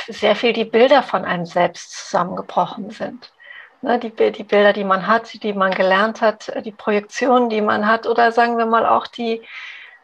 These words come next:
ähm, die Modelle, die man gelernt hat, wie man, äh, Anerkennung eben auch erreicht, wie man in Resonanz geht mit den Strukturen, die vorhanden waren.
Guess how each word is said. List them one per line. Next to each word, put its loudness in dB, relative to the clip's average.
ähm, 0
die -2
Modelle, 4
die -2
man 0
gelernt 0
hat, -6
wie -4
man, -2
äh, -6
Anerkennung 0
eben -6
auch -2
erreicht, -4
wie -8
man -4
in -2
Resonanz 2
geht -2
mit -4
den 4
Strukturen, 0
die -4
vorhanden -2
waren. -2